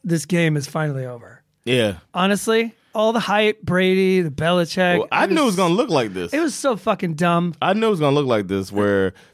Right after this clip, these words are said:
Speaker 2: they know each other well. Uh, it's not gonna be that many points. I thought they would win by more, though. I thought the Bucks would win by more. The Patriots damn near won that game.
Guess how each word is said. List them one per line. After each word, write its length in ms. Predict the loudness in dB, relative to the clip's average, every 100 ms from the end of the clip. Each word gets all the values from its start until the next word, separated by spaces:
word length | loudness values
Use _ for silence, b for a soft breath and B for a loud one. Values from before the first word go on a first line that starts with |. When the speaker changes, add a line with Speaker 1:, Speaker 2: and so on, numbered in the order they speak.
| -2
Speaker 2:
they 100 | 0
know 280 | 2 2
each 120 | 0 0
other 220 | 0 0
well. 640 | 0 2 2 0 -2 -6 b b b b _
Uh, 320 | 0 2 2
it's 100 | -2
not 140 | -2 0
gonna 120 | 2
be 60 |
that 120 | 2 2
many 200 | 0 -2
points. 680 | -6 -6 -6 -6 -10 -20 -20 _ _ _ _ _ _ -4
I 100 | -2
thought 240 | 0 0
they 100 | 0
would 120 | 0
win 260 | 2 2 0
by 100 | 0
more, 240 | 0 0
though. 180 | -2 -4
I 20 | -6
thought 180 | -4
the 60 | -4
Bucks 200 | -4 -4
would 80 | -4
win 80 | -2
by 100 | -2
more. 140 | -2
The 40 | -4
Patriots 340 | -6 -4 -8
damn 380 | -8 -2 0 2
near 100 | 2
won 180 | 2 0
that 100 | -2
game. 300 | -2 -4 -6